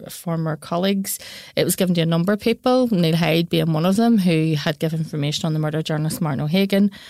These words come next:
the Stewart brothers, who give evidence in the case of eleven people accused of the murder of Tommy English.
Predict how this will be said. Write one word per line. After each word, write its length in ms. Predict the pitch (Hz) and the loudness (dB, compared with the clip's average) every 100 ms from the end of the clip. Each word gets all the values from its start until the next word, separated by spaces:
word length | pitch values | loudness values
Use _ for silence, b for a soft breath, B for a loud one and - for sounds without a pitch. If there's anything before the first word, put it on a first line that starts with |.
| B B | B B
the 60 | - | -8
Stewart 320 | - 170 170 | 0 0 0
brothers, 320 | 185 190 196 | 0 2 2
who 100 | 180 | 0
give 240 | 165 156 - | 0 -2 -2
evidence 600 | 156 160 156 156 151 - - | -4 -2 -2 -2 -2 -4 -4
in 160 | 160 156 | -2 -2
the 100 | 156 | -4
case 260 | - 151 - | -4 -6 -4
of 60 | |
eleven 300 | 151 156 156 | -4 -2 -2
people 240 | 165 160 156 | -4 -6 -10
accused 320 | - 160 165 | -8 -8 -6
of 40 | |
the 40 | 147 | -6
murder 200 | 147 151 | -6 -6
of 40 | |
Tommy 260 | - 151 160 | -6 -2 0
English. 440 | 196 196 196 - | 2 2 2 -2